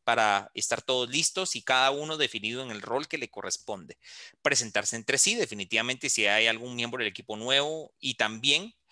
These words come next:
eh, estar claros en el rol que tiene cada una de las personas. El durante de la reunión es como bastante práctico, ¿verdad? Porque esto ya va, eh, durante,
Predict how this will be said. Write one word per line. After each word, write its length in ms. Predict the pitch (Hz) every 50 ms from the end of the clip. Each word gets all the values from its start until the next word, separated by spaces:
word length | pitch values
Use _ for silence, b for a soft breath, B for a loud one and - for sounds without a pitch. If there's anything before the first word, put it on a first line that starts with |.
| B B B B _ -
eh, 520 | 107 110 110 107 104 101 98 95 95 - -
estar 320 | - 117 - - 147 151
claros 360 | - 170 170 175 185 190 - 151
en 100 | 127 117
el 100 | 107 104
rol 220 | - 127 156 156
que 100 | - -
tiene 260 | - - 120 120 110
cada 280 | - 117 110 110 110 107
una 220 | 110 113 113 110
de 80 | 110 107
las 120 | 95 -
personas. 600 | - - - - - - _ - - - - _ _ _ B B B B B B B B B B B _ _
El 140 | - 196 196
durante 440 | 185 214 226 247 277 311 320 - 220
de 80 | 180 139
la 140 | 123 117
reunión 560 | 113 113 107 107 107 110 110 107 104 113 127 - _ _ _ _ _ _ _ _ _ _ _ _ _ _ - - - _
es 400 | - 151 165 170 - - - -
como 260 | - - 175 170 170 156
bastante 420 | 139 127 - - 139 139 - 160
práctico, 600 | - - 185 185 - - 113 - _ - 95 87
¿verdad? 240 | 78 - - 110 - _ _
Porque 560 | - 170 180 - - - 190 190 165 - _ -
esto 280 | 135 139 - - 160
ya 200 | 156 151 143 147
va, 280 | 151 160 170 175 170 - _ _ _ _
eh, 640 | 123 120 117 113 110 107 107 104 101 101 101 104 - b b b b _ _
durante, 840 | - 123 123 175 180 180 185 190 202 202 - - 233 254 262 220